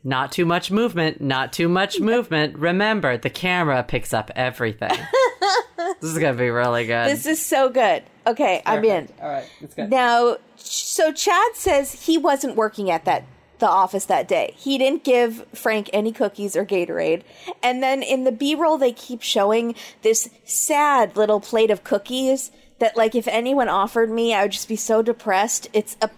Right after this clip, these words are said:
Speaker 2: paper plate with those, like, you know, Keebler fudge striped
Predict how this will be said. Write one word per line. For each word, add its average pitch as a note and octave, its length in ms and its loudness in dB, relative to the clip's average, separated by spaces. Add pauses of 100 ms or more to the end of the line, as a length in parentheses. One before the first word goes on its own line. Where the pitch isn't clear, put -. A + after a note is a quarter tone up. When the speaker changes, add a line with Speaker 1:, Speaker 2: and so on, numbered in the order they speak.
(160)
Speaker 2:
paper C4+ 460 0
plate A#3 540 0 (500)
with A3+ 280 2 (240)
those, A3+ 420 0 (100)
like, A3 360 0 (760)
you C4+ 120 0
know, D4 220 2
Keebler C#4 760 2
fudge A3+ 400 -2
striped - 680 -2